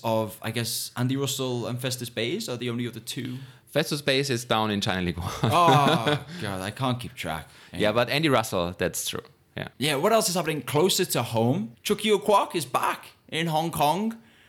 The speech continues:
Speaker 1: the bad boy of the Hong Kong Premier League for the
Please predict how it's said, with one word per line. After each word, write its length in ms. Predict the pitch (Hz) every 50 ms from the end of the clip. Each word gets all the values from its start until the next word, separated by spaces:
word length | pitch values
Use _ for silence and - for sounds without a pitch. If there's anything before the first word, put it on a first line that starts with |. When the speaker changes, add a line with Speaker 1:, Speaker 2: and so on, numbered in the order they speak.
| _ _
Speaker 1:
the 400 | - 147 143 143 151 156 147 127 - - - _ _ -
bad 260 | 147 143 160 156 -
boy 360 | - 156 147 156 175 190 196 202
of 140 | - 156 139
the 260 | 143 139 139 131 -
Hong 180 | 135 143 143 147
Kong 220 | 147 147 143 135
Premier 260 | 143 147 139 139 135
League 240 | 131 131 139 151 147
for 240 | - 147 147 135 92
the 360 | 104 127 123 120 92 - -